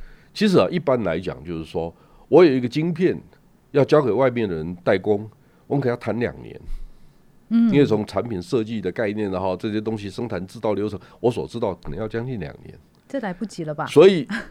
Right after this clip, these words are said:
Speaker 1: 那个 Pessinger，
Speaker 2: <laughs>
Speaker 1: 他到台湾来，他可能是谈两年前的事情哦。
Speaker 2: 哦。
Speaker 1: 我的理解是这样，他可能是两手策略。
Speaker 2: 嗯。
Speaker 1: 第一手策略说，我自己，自己做得出来，我就少跟台积电下单嘛，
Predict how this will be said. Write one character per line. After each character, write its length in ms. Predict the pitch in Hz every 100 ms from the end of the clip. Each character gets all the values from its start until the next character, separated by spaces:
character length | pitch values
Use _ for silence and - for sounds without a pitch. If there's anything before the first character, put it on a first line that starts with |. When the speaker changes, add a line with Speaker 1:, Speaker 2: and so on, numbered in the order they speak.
| - _
Speaker 1:
那 120 | 147
个 120 | 139 139
Pessinger， 420 | 180 160 101 65 - _
Speaker 2:
<laughs> 160 | _
Speaker 1:
他 120 | -
到 120 | 160 147
台 180 | 98 107
湾 160 | 135
来， 180 | 113 76
他 100 | 131
可 120 | -
能 100 | 92
是 80 | 87
谈 180 | - 95
两 140 | 92
年 160 | 71 82
前 120 | 87
的 180 | 71 80
事 200 | - -
情 120 | - -
哦。 100 | 71 - - - _ _ -
Speaker 2:
哦。 180 | 226 285 - _ _ -
Speaker 1:
我 160 | 208
的 100 | -
理 180 | - 135
解 200 | 156 -
是 140 | 80 82
这 80 |
样， 80 | 80 71
他 120 | 165
可 140 | -
能 100 | 82
是 120 | 92 98
两 240 | 76 98
手 140 | 107 -
策 180 | - 71
略。 200 | 73 - - _ _ _ -
Speaker 2:
嗯。 120 | 233
Speaker 1:
第 140 | 202 214
一 40 |
手 180 | 156 107
策 140 | 143
略 140 | 131 120
说， 100 | 123
我 160 | 104
自 140 | 123 180
己， 100 | 123 _
自 140 | -
己 100 | 131
做 180 | 104 180
得 60 | 123
出 180 | - 143
来， 140 | 98
我 140 | 73
就 100 | 104
少 160 | 135 73
跟 140 | 82 98
台 120 | 87
积 60 |
电 160 | 90 101
下 160 | 90 82
单 180 | 78
嘛， 140 | 76